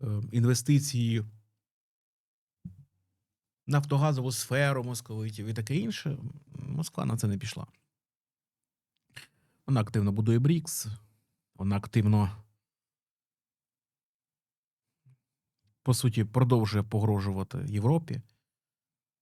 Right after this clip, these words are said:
І Трамп вимушений змінювати позицію. Паралельно контекст у нього там всередині змінюється, в нього там, ми робили відео на капіталісті, в нього дуже багато клоунів були,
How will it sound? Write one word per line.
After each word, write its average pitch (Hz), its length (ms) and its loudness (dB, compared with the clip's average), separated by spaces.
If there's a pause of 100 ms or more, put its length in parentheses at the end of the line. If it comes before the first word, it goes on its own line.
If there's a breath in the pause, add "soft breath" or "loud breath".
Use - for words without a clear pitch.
(640)
І 139 100 0
Трамп 226 340 0
вимушений 143 720 2 (580)
змінювати 120 460 4
позицію. 110 520 -2
Паралельно 135 920 0
контекст 139 500 -6
у 113 40 -8
нього 113 180 -6
там 123 120 -10
всередині 202 480 -6
змінюється, 110 560 -6
в 107 40 -4
нього 110 260 0
там, 101 180 -2
ми 95 280 -4
робили 110 340 -2
відео 165 280 -2
на 113 80 -4
капіталісті, 107 600 -10
в 107 40 -6
нього 117 160 -4
дуже 110 220 0
багато 113 280 0
клоунів 127 460 6
були, 98 380 -6